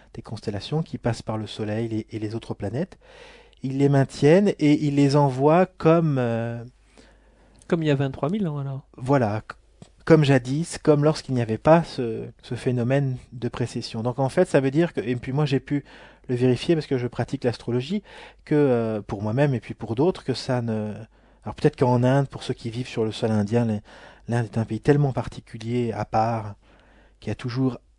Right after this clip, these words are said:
Speaker 1: abrité la présence des maîtres et, euh, un sol et une, une histoire, une énergie particulière.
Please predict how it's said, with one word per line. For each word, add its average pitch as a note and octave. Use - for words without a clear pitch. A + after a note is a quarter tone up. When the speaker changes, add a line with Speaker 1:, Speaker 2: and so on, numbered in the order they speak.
Speaker 1:
abrité A#2+
la A#2
présence A#2
des A2+
maîtres A2+
et, G2+
euh, G2
un A2+
sol A#2+
et A2
une, G#2
une A#2+
histoire, A#2
une A2+
énergie A2
particulière. A#2+